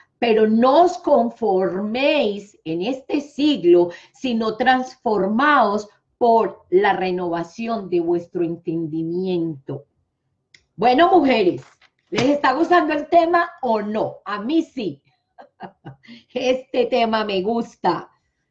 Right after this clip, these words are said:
¿Sí o no? No, mi amor, es que ahí no, ahí está claro, la palabra dice, "No se conforme, mujer, con lo que usted aprendió en el siglo pasado, ni en este siglo.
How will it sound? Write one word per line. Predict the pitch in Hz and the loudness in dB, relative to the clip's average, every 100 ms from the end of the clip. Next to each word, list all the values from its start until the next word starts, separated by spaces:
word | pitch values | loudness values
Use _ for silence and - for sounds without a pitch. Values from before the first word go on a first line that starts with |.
| _ | _
¿Sí | - 392 | 0 4
o | 392 | 6
no? | 330 285 - - _ _ _ _ | 6 4 2 -2 _ _ _ _
No, | 180 220 | -6 -4
mi | 254 | -2
amor, | 311 311 262 302 262 | -2 0 2 2 2
es | 226 | 0
que | 302 | -2
ahí | 285 | -2
no, | 294 302 | -2 -2
ahí | 240 254 | -2 -2
está | 285 330 - | -2 -2 0
claro, | 302 277 285 285 | 0 0 0 0
la | 262 - | -2 -2
palabra | 220 220 214 233 | 0 0 0 0
dice, | 262 269 247 185 - _ _ | 0 -4 -6 -8 -10 _ _
"No | 226 269 285 | -2 2 2
se | 320 349 | 2 0
conforme, | 349 294 254 277 247 247 294 | 2 0 0 0 0 0 -2
mujer, | 285 254 247 254 185 - _ _ _ _ _ | -4 -6 -6 -6 -8 -12 _ _ _ _ _
con | 277 254 | 0 4
lo | 262 254 | 4 4
que | 262 | 0
usted | - 269 | -4 -2
aprendió | 226 262 269 277 302 302 208 - _ _ _ _ _ _ - | -2 -2 -2 -2 -2 -2 -2 -6 _ _ _ _ _ _ -2
en | 254 | 0
el | 247 | 0
siglo | - 240 240 | -2 -4 -2
pasado, | 247 226 208 180 131 135 _ - | 0 0 0 -2 -4 -10 _ -6
ni | 226 277 277 | -2 0 0
en | 240 | 0
este | 233 - 254 | -2 0 0
siglo. | 254 233 165 160 135 - | 0 -6 -4 -6 -8 -12